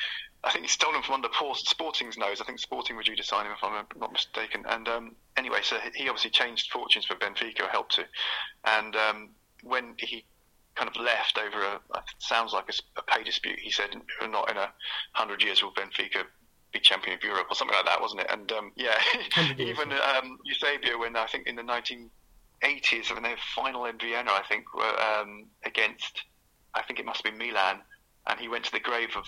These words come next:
Speaker 1: of Gutmann to sort of kind of pray for the curse to be lifted. So even, that was in the eighties, so it's like, you know, that, that same period of time has passed again, and Benfica still haven't won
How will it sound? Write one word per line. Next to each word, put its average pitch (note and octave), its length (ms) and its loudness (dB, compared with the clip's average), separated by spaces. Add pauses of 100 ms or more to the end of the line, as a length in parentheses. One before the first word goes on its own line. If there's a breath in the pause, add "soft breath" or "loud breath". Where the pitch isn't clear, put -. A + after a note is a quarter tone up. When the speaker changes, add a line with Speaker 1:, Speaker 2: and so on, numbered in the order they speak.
(160)
Speaker 1:
of A2 180 -4
Gutmann G#2+ 320 -4
to - 120 -6
sort - 160 0
of - 60 -4 (440)
kind G#2+ 140 -2
of - 140 -6
pray A#2 240 2
for - 140 -4
the - 60 -8
curse A2 280 0
to A2 80 -6
be A2 80 -6
lifted. - 340 -4
So G#2+ 120 0
even, B2 220 -2
that C3 160 4
was A2 120 0
in G#2+ 60 -14
the G#2+ 100 -6
eighties, D3 360 -4
so A2 80 -4
it's - 220 -6
like, G#2 300 2 (640 loud breath)
you B2+ 100 -10
know, A2 180 0
that, - 200 -2
that A#2+ 160 0
same A#2+ 280 -2
period A#2 260 0
of G#2 80 -6
time A2+ 220 2
has G#2 100 -8
passed A#2 280 -2
again, B2 300 0
and F#2+ 100 -8
Benfica G2+ 420 0
still - 340 -8
haven't G2+ 240 -2
won G2 200 0